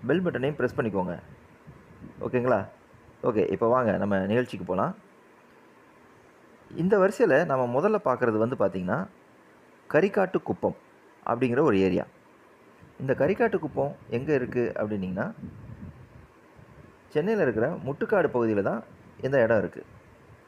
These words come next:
அப்படி என்ன இந்த இடத்துல ஒரு அனம-, அமானுஷ்ய சக்தி இருக்குது அப்படின்னா, நமக்கெல்லாம் தெரியும், தமிழ்நாட்டுல ரெண்டாயிரத்தி நாலுல ஒரு பெரிய சுனாமி வந்தது. அப்ப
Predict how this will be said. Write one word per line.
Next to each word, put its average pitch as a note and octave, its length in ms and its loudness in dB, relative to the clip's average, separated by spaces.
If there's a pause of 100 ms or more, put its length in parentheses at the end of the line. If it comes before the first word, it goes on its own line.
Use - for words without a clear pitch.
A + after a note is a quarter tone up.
(440)
அப்படி - 260 0
என்ன G#3 160 2
இந்த D#3+ 180 4
இடத்துல D3+ 160 0
ஒரு C#3+ 140 4
அனம-, A#2+ 320 0
அமானுஷ்ய C#3 360 0
சக்தி A#2 360 -4
இருக்குது G#2+ 480 2
அப்படின்னா, G#2+ 440 0 (1080)
நமக்கெல்லாம் E3 380 2
தெரியும், D3 500 2
தமிழ்நாட்டுல B2+ 640 2 (340)
ரெண்டாயிரத்தி E3 580 2
நாலுல A2+ 600 2 (540)
ஒரு B2 160 0
பெரிய E3 280 2
சுனாமி D3 360 0
வந்தது. G2 480 0 (720)
அப்ப B2 440 0